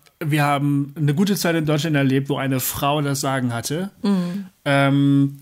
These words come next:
Speaker 1: und es wird Gott sei Dank endlich normaler, dass Frauen das Sagen haben und dass Frauen an der Spitze sitzen und dass eben das frauliche Dasein nicht im Muttersein aufgeht, ne?
Speaker 2: Ja.
Speaker 1: Wie siehst du das? Könnte es nicht auch sein, dass da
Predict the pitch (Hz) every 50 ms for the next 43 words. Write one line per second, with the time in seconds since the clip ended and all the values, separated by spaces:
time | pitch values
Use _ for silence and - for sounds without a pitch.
0 | - - 156 151 151 147 147 - - 160 151 - - - 160 160 156 156 - -
1 | - 175 160 156 - 170 156 156 151 160 - - 175 165 151 151 139 139 147 139
2 | 135 135 131 131 135 151 151 135 123 120 120 120 117 - - - - 139 127 127
3 | 131 127 123 120 117 117 117 - 131 117 113 113 113 117 113 117 113 113 113 113
4 | 117 123 120 117 123 117 - - - 139 135 143 143 135 127 131 131 - - 143
5 | 135 - 143 127 135 135 139 - 147 139 135 131 139 143 139 - - 170 151 143
6 | 151 147 151 - - - - - - - 147 147 143 - - - - - 151 151
7 | 160 165 170 170 170 170 170 170 165 160 151 151 151 156 151 - 156 143 139 143
8 | 131 139 143 156 151 156 147 147 147 147 147 147 160 156 - - 165 151 147 147
9 | 156 170 180 180 - 135 123 110 117 110 107 110 107 104 107 107 - - - 113
10 | 110 - 123 123 139 165 170 - - - - - - 202 196 180 - - - -
11 | - - - 196 220 190 175 170 147 - - 123 113 113 - - - - - -
12 | 254 262 247 254 240 240 - 226 185 208 202 185 - - 180 180 180 180 180 165
13 | 175 175 165 - - 180 165 160 160 160 160 165 - -